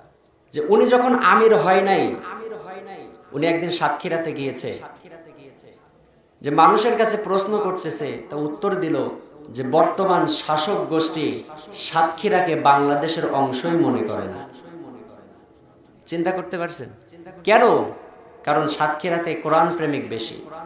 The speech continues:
এবং অন্যান্য জেলার দিকে তাকায় দেখেন, কত উন্নত জেলা, কিন্তু আমাদের সাতক্ষীরার দিকে তাকাইলে মনে হয় যে বুঝি বাংলাদেশ আর ওই যে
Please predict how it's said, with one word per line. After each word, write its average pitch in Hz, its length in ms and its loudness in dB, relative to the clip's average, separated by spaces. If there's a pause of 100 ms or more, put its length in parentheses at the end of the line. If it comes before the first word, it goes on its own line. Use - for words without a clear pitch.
(1300)
এবং 247 220 4
অন্যান্য 262 520 6
জেলার 254 340 8
দিকে 240 180 4
তাকায় 220 380 4
দেখেন, 190 460 2 (340)
কত 233 180 4
উন্নত 240 380 6
জেলা, 170 460 4 (1000)
কিন্তু 180 220 4
আমাদের 185 280 6
সাতক্ষীরার 196 540 0
দিকে 202 200 0
তাকাইলে 175 460 2
মনে 160 240 0
হয় 185 300 6 (300)
যে 160 160 2
বুঝি 170 240 2
বাংলাদেশ 170 540 4
আর 190 120 4
ওই 196 60 2
যে 190 120 0